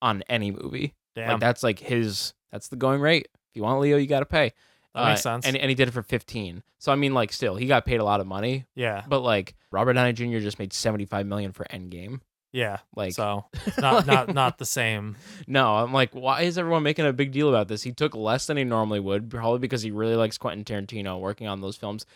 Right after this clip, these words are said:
Speaker 1: He's also very particular with what movies he works on.
Speaker 2: Yeah.
Speaker 1: And, like, everyone's just like, "Oh, he got paid too much." It's like, "No, it's less than he normally gets paid, buddy." <laughs>
Speaker 2: Yeah.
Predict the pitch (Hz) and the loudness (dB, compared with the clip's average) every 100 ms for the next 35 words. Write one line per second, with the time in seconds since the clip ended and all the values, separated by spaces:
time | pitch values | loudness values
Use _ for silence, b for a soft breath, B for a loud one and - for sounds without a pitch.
0 | b 143 185 233 165 131 127 117 - 123 | b -4 -2 0 0 4 2 2 0 -2
1 | 113 101 98 107 107 110 101 98 - 92 | -2 -2 -2 -2 -2 -2 -6 -8 -10 -12
2 | 90 - - 123 143 b b b 127 101 | -12 -12 -14 -12 -14 b b b -4 -4
3 | - - 117 110 101 90 - _ 120 117 | -8 -10 -6 -2 0 -2 -8 _ -8 -4
4 | 113 104 98 - 170 147 117 - - B | -4 -6 -10 -8 -2 0 0 -2 -8 B
5 | - 214 - - - 135 - - 214 202 | -8 -4 -2 2 2 2 -8 0 2 4
6 | 214 147 78 - 135 - 113 160 170 170 | 4 2 0 -8 -12 -8 -8 -6 -6 -6
7 | 170 - - - _ - 151 - 135 123 | -8 -14 -20 -20 _ -8 -8 -6 -6 -4
8 | 117 98 - 127 131 - 156 - 214 202 | -4 -6 -8 -8 -8 -6 -4 -4 -4 -2
9 | 175 139 117 101 | 0 2 2 0